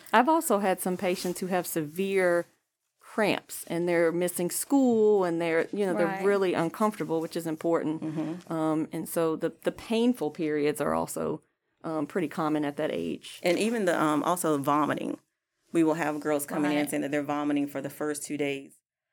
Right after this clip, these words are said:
Speaker 3: of their cycle. So many of these things can be completely turned off or at least, you know, stifled quite well to a point that they're able to get through day to day.
Speaker 2: So just to reiterate, please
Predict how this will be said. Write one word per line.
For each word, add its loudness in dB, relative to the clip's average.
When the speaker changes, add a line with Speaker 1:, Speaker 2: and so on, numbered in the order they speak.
Speaker 3:
of 0
their 0
cycle. -4
So 0
many -4
of -4
these -4
things -2
can -4
be -6
completely -2
turned -4
off -2
or 0
at 2
least, -4
you 0
know, 0
stifled -4
quite -4
well -2
to -8
a -6
point -8
that -4
they're -4
able -4
to -10
get -8
through -6
day -4
to -8
day. -8
Speaker 2:
So 2
just 0
to 4
reiterate, -2
please 2